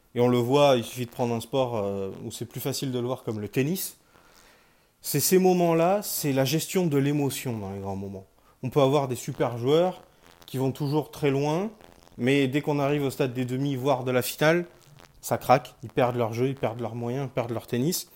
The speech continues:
alors qu'ils ont un adversaire, euh, en face d'eux qui est relativement abordable. Donc ça, c'est vraiment aussi une notion qu'on va prendre en compte. Mais d'abord, sportivement, petit jeu. Imaginez, prenez ligne par ligne, joueur par joueur, l'équipe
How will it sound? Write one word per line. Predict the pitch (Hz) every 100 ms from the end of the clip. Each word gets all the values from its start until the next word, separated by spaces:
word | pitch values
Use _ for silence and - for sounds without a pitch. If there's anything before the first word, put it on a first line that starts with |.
| - - _ -
alors | 123 127
qu'ils | 127 120
ont |
un | 120
adversaire, | 113 113 104 147 131
euh, | 107 104 101 104
en | 104
face | - 117 107
d'eux | 131
qui | 156 - 104 101 101 101
est | 101 98
relativement | 104 107 107 117 123 120
abordable. | 113 - 107 131 151 - - - - _ _ _ - _ - 113
Donc | 127 131
ça, | - 160
c'est | 160 127
vraiment | 117 135 151
aussi | - 139
une |
notion | 127 120 -
qu'on | 135
va | 120
prendre | 113 131 123
en |
compte. | 107 101 - - - - -
Mais | 131
d'abord, | 165 214
sportivement, | - - - 147 160 226 - - - - -
petit | 220 196
jeu. | 160 170 240 - - - 87 87 _ _ _ _ _ _ _ -
Imaginez, | 180 185 170 185 214
prenez | 226 - 175 180 170
ligne | 156 202 185
par | 170 160
ligne, | 175 208
joueur | 160 147 180 190
par | - 160
joueur, | 143 156 156 190 208 - - - - 87
l'équipe | 123 139 143 147 -